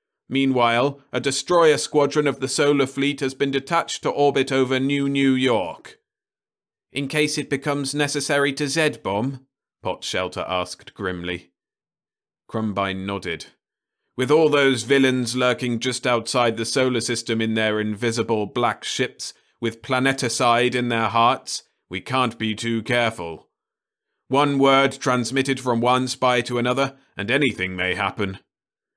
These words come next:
And we must bomb before they do, so as to contain our losses. Better one city destroyed than a traitor on the loose who may destroy many cities.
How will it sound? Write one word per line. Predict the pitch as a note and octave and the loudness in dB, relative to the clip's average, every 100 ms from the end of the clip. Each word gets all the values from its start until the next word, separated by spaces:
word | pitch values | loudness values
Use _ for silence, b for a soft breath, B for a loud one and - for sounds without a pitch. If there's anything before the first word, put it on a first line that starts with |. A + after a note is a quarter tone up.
| _ A#2+ | _ -6
And | B2 | 0
we | E3 | 2
must | D#3 D3+ - | 2 0 0
bomb | C3 D#3 D3 | 2 2 2
before | C#3 C3+ C#3 C3+ | 0 2 2 4
they | C#3 C#3 | 4 2
do, | G#2+ F2+ D#2+ | 0 -4 -8
so | - G2 | -6 -4
as | F#2+ - | -6 -6
to | F#2 | -8
contain | G2+ G2 A#2 A2 | -8 -4 -2 0
our | G#2+ G#2 G2+ | 0 0 0
losses. | A2+ A2 - D2+ - - _ _ _ _ _ _ _ _ | 0 -2 -6 -8 -8 -10 _ _ _ _ _ _ _ _
Better | C3+ B2+ B2 | -2 2 2
one | A#2+ A#2+ A#2 | 4 2 2
city | A#2 C3 A#2 | 0 0 0
destroyed | A2+ - - B2 A#2+ A#2 | -2 -4 0 2 4 2
than | A2 G#2+ | 0 -2
a | G2+ | -2
traitor | - D3+ C#3 A#2+ G#2+ | 0 2 2 2 2
on | G#2 | 2
the | G#2 | 2
loose | G#2 A2 A2+ | 2 0 0
who | A2 | 0
may | A2+ A2+ | 0 0
destroy | A#2 - C3 B2+ | -4 0 2 2
many | C3 C#3 A2 | 2 2 0
cities. | F2+ F#2+ F2+ E2+ D2+ - | -2 -6 -6 -10 -10 -12